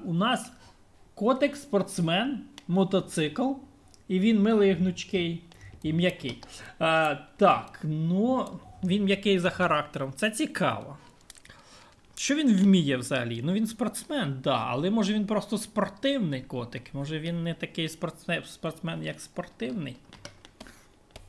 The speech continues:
Спершу я буду малювати такими об'ємами, але мені треба зрозуміти, як, е, що він, в нього може бути довгі ноги, можуть бути, так?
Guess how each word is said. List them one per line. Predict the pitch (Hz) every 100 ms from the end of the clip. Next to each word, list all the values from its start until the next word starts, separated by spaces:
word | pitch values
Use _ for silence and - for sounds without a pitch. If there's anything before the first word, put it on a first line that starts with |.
| - - - - - - - - - _ _ - - - - _ _ _ - 147
Спершу | - 233 240 254
я | 214 214
буду | 202 208
малювати | 190 185 220 220
такими | - - 185 160
об'ємами, | 156 170 180 127 113 -
але | 127 147
мені | 185 180
треба | 175 175 165
зрозуміти, | 143 151 147 170 175 147
як, | 143 143 -
е, | 147 135 135 135 135 135 147 - -
що | - 143
він, | 139 202 190
в | 156
нього | 175 233
може | 202 196
бути | 190 196 - -
довгі | 165 208 190
ноги, | 185 147 131 139
можуть | 127 135 139
бути, | 127 127 139
так? | 170 -